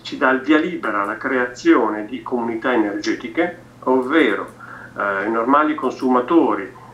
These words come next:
eh, come potremmo essere noi, eh, possiamo, ehm, associarsi in comunità energetiche,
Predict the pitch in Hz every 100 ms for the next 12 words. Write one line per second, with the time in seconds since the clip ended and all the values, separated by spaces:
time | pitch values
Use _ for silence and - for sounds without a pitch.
0 | - - 98 - 104 98 - 117 113 -
1 | - 127 117 151 143 107 - - - -
2 | 135 117 107 101 - - - 165 139 104
3 | 98 - - - 113 113 107 - - -
4 | 135 - 165 156 131 - - - 110 -
5 | - - - 170 151 120 104 95 - -
6 | - - 170 147 127 110 - 107 107 -
7 | 123 101 101 104 90 - - 208 208